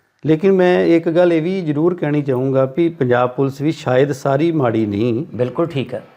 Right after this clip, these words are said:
Speaker 1: ਬੜੇ ਅਫਸਰ ਇਹੋ ਜਿਹੇ ਵੀ ਜਾਂ ਬੜੇ ਪੰਜਾਬ ਪੁਲਿਸ ਇਹੋ ਜਿਹੇ ਵੀ ਜਿਹੜੇ ਬਹੁਤ ਚੰਗੇ,
Speaker 2: ਬਿਲਕੁਲ ਠੀਕ।
Speaker 1: ਜਿਨ੍ਹਾਂ ਨੇ ਨਿਆਂ ਦੇ ਲਈ ਮਤਲਬ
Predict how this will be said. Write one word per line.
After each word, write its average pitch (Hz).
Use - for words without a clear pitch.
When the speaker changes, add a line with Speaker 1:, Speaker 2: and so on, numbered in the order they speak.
Speaker 1:
ਬੜੇ 135
ਅਫਸਰ 139
ਇਹੋ 135
ਜਿਹੇ 147
ਵੀ 147
ਜਾਂ 135
ਬੜੇ 131
ਪੰਜਾਬ 120
ਪੁਲਿਸ 120
ਇਹੋ 131
ਜਿਹੇ 151
ਵੀ 160
ਜਿਹੜੇ 147
ਬਹੁਤ 156
ਚੰਗੇ, 98
Speaker 2:
ਬਿਲਕੁਲ 131
ਠੀਕ। 131
Speaker 1:
ਜਿਨ੍ਹਾਂ 151
ਨੇ 147
ਨਿਆਂ 117
ਦੇ 123
ਲਈ 123
ਮਤਲਬ 127